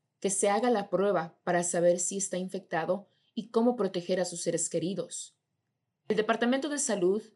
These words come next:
en el Condado de Racine, Wisconsin, ha anunciado que habrá acceso gratuito a pruebas del coronavirus para la comunidad. Esto se llevará a cabo en el centro de Racine del trece de julio al dieciséis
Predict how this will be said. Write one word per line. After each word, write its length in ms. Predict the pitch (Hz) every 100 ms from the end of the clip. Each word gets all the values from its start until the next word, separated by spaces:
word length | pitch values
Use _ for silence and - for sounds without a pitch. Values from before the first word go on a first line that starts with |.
| -
en 120 | 185
el 140 | 175 175
Condado 340 | 185 170 175
de 80 | 190
Racine, 400 | 175 165 - 185
Wisconsin, 640 | 214 - 190 175 196 208 - _ _ _ _
ha 180 | 190 208
anunciado 640 | 247 262 247 214 175 196 196
que 100 | 180
habrá 260 | 175 180
acceso 400 | 240 - 202 214
gratuito 540 | 190 185 180 175 175 185
a 120 | 180
pruebas 440 | 180 190 220 240
del 120 | 208
coronavirus 840 | - 170 170 156 170 202 233 - -
para 160 | 165 160
la 140 | 156
comunidad. 640 | 170 170 170 175 208 208 _ _ _ _ _ _ _
Esto 260 | - 254 269
se 100 | 269
llevará 240 | 233 214
a 60 | 214
cabo 180 | 220 214
en 100 | 214
el 80 | 202
centro 380 | - 220 262
de 140 | 285 220
Racine 640 | 180 175 - 175 196 226 - _ _ _
del 300 | 160 180 175
trece 340 | - 220 240 262
de 100 | 247
julio 460 | - 202 196 196
al 100 | 180
dieciséis 840 | 170 170 180 175 202 196 - -